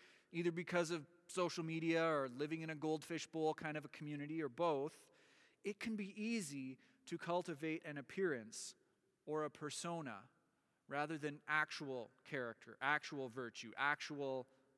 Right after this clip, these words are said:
love. Right, we do this all the time in how we present ourselves, whether that's how we look or how we act. Those are relatively shallow, though.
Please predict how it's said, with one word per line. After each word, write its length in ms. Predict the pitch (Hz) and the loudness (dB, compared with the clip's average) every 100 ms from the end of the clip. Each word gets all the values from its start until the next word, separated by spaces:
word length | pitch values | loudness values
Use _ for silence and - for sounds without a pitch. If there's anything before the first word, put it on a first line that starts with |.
| - | -8
love. 380 | 135 123 101 - - _ _ _ _ _ _ - | -2 -2 -2 -10 -20 _ _ _ _ _ _ -8
Right, 80 | 156 | -2
we 80 | 156 | 0
do 180 | 185 220 | 4 8
this 200 | 220 - | 8 6
all 200 | 165 190 | 4 4
the 100 | 202 | 4
time 500 | 185 175 180 180 180 - - _ | 2 2 2 0 -6 -14 -20 _
in 120 | 143 139 | -8 0
how 200 | 156 165 | 2 2
we 120 | 175 | 2
present 440 | 190 160 160 156 | 0 -2 -2 -2
ourselves, 680 | 160 151 156 151 151 143 - | -4 -2 0 2 2 -2 -2
whether 260 | 139 135 | -2 0
that's 240 | 135 131 - | -2 -2 0
how 140 | 143 | 0
we 160 | 131 131 | 0 0
look 360 | 170 185 185 | 6 6 6
or 80 | 147 | -2
how 220 | - 143 | 0 0
we 160 | 131 131 | 0 -2
act. 520 | 143 160 165 165 - - - _ _ _ _ _ _ _ _ _ _ _ _ _ _ _ _ _ _ _ _ _ _ - _ _ _ _ - | 4 8 8 6 0 -16 -18 _ _ _ _ _ _ _ _ _ _ _ _ _ _ _ _ _ _ _ _ _ _ -20 _ _ _ _ 0
Those 200 | 196 196 | 2 4
are 60 | 180 | 4
relatively 560 | 170 147 - 139 120 | 4 2 -4 -4 -4
shallow, 480 | 110 143 123 110 101 101 | -4 0 2 0 -6 -10
though. 240 | 90 | -12